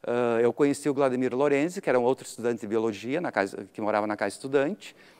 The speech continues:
e ele também já tinha conhecido outras pessoas, outros grupos do Brasil, já tinha participado de alguns eventos, e ali com outros militantes gays, lésbicas e tal, heterossexuais e tal,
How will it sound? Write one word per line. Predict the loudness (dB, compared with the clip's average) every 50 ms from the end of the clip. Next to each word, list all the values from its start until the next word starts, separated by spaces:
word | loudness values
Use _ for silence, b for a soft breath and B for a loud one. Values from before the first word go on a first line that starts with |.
| B B B B B _ -4
e | 0 2 4 6
ele | 6 6 6 6 2
também | 0 0 0 2 2 0 2
já | 0 -2
tinha | -2 0 0 0 0 2
conhecido | 4 2 2 2 0 -2 -2 -2 -2 0 0 -2 -2 -2 -2 2
outras | 2 2 2 2 -2 -6 -6 -8
pessoas, | -8 -10 -6 -2 -2 -2 0 0 -2
outros | -4 -4 -4 -8 -10
grupos | -8 -4 -4 -4 -4 -6 -10 -8
do | -2
Brasil, | 0 0 0 0 0 -2 -2
já | -2 -2 -4
tinha | -4 -2
participado | -2 -2 -2 0 0 0 2
de | 2
alguns | 0 0 -2 -2 -2
eventos, | -2 0 0 -2 -2 -4 -6 -8 -12 -18 B B B B B B B
e | 4 4
ali | 4 4 2
com | 0 0 2 4
outros | 4 4 2 -2 -6
militantes | -4 -4 -4 -2 0 0 0 0 -2 -6 -4
gays, | -2 2 2 2 2 0 -2 -4
lésbicas | -2 0 2 2 2 2 0 -4 -12 -10 -10 -10 -8 -10
e | -14
tal, | -10 -4 0 0 0 0 2 2 4
heterossexuais | 2 2 2 -4 -8 -10 -12 -14 -16 -16 -14 -8 -2 0 0 0 0 -2 -4 -6 -8 -14
e | -16
tal, | _ -6 -2 -2 -2 -2 -2 -6